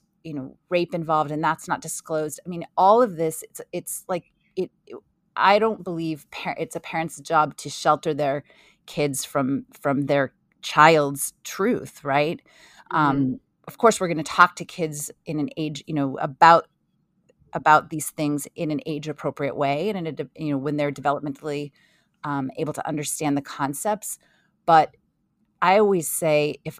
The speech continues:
Speaker 1: I, if you're telling me this, if I'm, if I'm talking with a parent, if you're telling me this and I know, my, my guess is you've told someone else, and eventually your child's gonna know. And, and I would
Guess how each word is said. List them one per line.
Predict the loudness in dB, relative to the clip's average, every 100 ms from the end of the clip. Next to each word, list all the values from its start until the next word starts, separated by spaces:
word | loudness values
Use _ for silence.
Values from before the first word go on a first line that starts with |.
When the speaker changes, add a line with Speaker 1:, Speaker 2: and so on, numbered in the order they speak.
| -2
Speaker 1:
I, | 0 0
if | -4 0
you're | 0 0
telling | -2 -4 -2 -2
me | -2
this, | -4 -6 -6
if | -2
I'm, | 0 0
if | -2
I'm | -2
talking | 0 -2 -2 -8
with | -8
a | -10
parent, | -4 -2 -2 -6 -12 _ _ -10
if | 0
you're | 0
telling | 0 -2 0
me | -2
this | -2 -4 -4
and | -2
I | 0 0
know, | 0 0 -2 -4 -10
my, | -10 -10 -4
my | 2 2
guess | 4 0 0
is | -6 -6
you've | -10 -8
told | -8 -6
someone | -6 -4 -2
else, | -2 -4 -6 -12 _ _ _ _ -6
and | -4 -4 -6 -10
eventually | -2 -2 -2 -4 -4
your | -4
child's | -6 -2 -2 -2 -4
gonna | -4 -4
know. | -4 -8 -12 -10
And, | -10 -8 -8
and | -6 -8 -12 _ 0
I | 4 6
would | 4 0